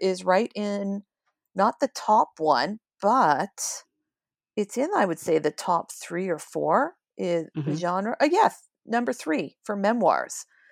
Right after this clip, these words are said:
Speaker 1: And I was like, "Oh, wow." I, I'm like, "Actually, I really do like a memoir." So this year was the year for me for really, like,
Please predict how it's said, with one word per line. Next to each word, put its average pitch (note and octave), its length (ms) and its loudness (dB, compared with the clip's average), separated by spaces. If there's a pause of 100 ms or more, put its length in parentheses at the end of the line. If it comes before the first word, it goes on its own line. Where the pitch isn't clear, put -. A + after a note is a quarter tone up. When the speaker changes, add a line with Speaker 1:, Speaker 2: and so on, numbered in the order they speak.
(420)
Speaker 1:
And G#3 160 2
I A#3 60 6
was A#3+ 120 0
like, B3+ 260 2
"Oh, B4 520 2
wow." - 200 0
I, B3+ 120 -8 (420)
I'm A3 120 -12
like, F#3+ 300 -10
"Actually, B3 420 -8
I - 100 -2
really G3 380 -6
do - 120 -20 (160)
like G#3+ 200 2
a F#3+ 40 -8
memoir." D#3+ 520 -4 (200)
So A3 140 -2
this C4+ 260 -4
year D4+ 140 0
was B3 180 -4
the A#3+ 100 -8
year A3+ 220 0
for A#3 140 -8
me A3 220 -2
for G3+ 160 -4
really, G3+ 420 2
like, E3+ 440 0